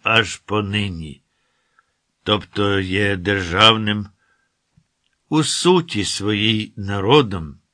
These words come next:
і зовсім не є диким, як це вважають деякі чужинці, але, на жаль, найславетніші подвиги прадідів наших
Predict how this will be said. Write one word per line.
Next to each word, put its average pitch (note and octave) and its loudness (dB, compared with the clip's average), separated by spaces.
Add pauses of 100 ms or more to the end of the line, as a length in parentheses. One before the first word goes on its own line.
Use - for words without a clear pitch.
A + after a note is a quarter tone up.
(960)
і A#2 2
зовсім A#2+ -2
не B2 2
є G#2+ 4
диким, - -4 (560)
як A2+ 2
це A2 -2
вважають G2+ 0
деякі F#2 -4 (220)
чужинці, A#2 0 (640)
але, F#2+ 0
на F#2 -4
жаль, F#2+ 0 (520)
найславетніші A#2+ 2
подвиги G2+ 0
прадідів A2+ 4
наших F2+ -4